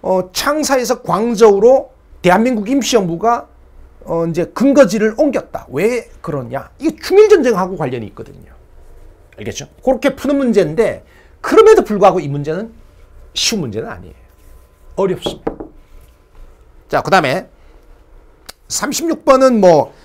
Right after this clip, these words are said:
기본봉이라고 하는 힌트가 확실히 있으니까 요건 의열단 고르라는 소리죠. 그래서 이제 그거 어렵지가 않고요. 그다음에 이제 그리고 삼십칠 번은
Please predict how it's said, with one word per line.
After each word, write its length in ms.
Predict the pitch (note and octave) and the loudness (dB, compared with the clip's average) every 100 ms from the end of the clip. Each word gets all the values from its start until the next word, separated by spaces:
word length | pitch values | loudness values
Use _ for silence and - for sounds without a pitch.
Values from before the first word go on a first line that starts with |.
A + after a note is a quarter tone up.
| - - - - - | -20 -20 -20 -16 -4
기본봉이라고 680 | F3 A#3+ C#4 B3+ A3+ - | 4 4 6 4 6 4
하는 160 | E3 D3 | 2 -2
힌트가 400 | - D#4+ B3+ G3 | -4 -6 -4 -4
확실히 440 | - - - C#4+ | -6 -4 -4 -2
있으니까 420 | F#3 A3+ F3 B2 | -4 -6 -8 -8
요건 400 | B2 D3 B2 G3 - - _ | -6 -6 -6 -8 -16 -20 _
의열단 440 | E3 A3+ B3+ B3+ G#3 | -2 0 0 0 -4
고르라는 360 | A#2 B2 B2+ | -4 -4 -4
소리죠. 420 | A2+ A#2+ F#2+ - A2 - - - | -6 -14 -14 -16 -18 -20 -20 -14
그래서 280 | B2+ C3+ C#3+ | -8 -8 -4
이제 260 | B2+ - _ _ _ | -4 -4 _ _ _
그거 300 | C#3+ C3 - | -2 -2 0
어렵지가 460 | G3+ F#3 - - - | 0 0 -2 -10 -8
않고요. 480 | F3+ - - F#3+ - - _ _ _ _ - - - | -10 -10 -10 -12 -16 -20 _ _ _ _ -20 -20 -16
그다음에 220 | - B3+ | -6 -2
이제 100 | B3 | 0
그리고 520 | C4 C4 A3+ C#4+ C#4+ - | 0 0 4 4 4 0
삼십칠 500 | - D#4 - - B3+ | -4 -4 -6 -8 -4
번은 340 | A#3+ B3+ D#4 | -2 -2 -4